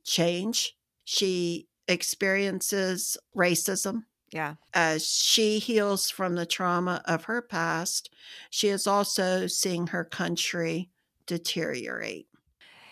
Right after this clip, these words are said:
Speaker 2: Yeah, this is not just an Afghanistan thing. You think of what's happening in Ukraine.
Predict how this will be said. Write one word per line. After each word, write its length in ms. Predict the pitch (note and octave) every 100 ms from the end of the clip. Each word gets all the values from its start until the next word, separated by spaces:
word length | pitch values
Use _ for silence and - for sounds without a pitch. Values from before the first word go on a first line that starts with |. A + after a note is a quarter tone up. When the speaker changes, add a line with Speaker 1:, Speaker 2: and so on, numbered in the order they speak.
| - _
Speaker 2:
Yeah, 400 | A3+ G#3 G3+ - _ _
this 220 | B3 C4+
is 200 | B3 G3+ F#3+
not 320 | G3+ G3+ -
just 400 | G3 F3 - - _ -
an 340 | F3 E3+ E3 - _ E3+
Afghanistan 840 | E3+ - F3+ F3 E3 - D#3 D3+
thing. 440 | - D#3 D#3 - -
You 200 | G3 A3+
think 440 | A3 F#3 E3+ E3 - -
of 240 | E3 D#3
what's 220 | D#3 -
happening 480 | D3+ C#3+ E3 E3 -
in 440 | - F3 F3+ F#3 F#3 _ _ -
Ukraine. 720 | G#3+ - A#3+ F3+ C3+ -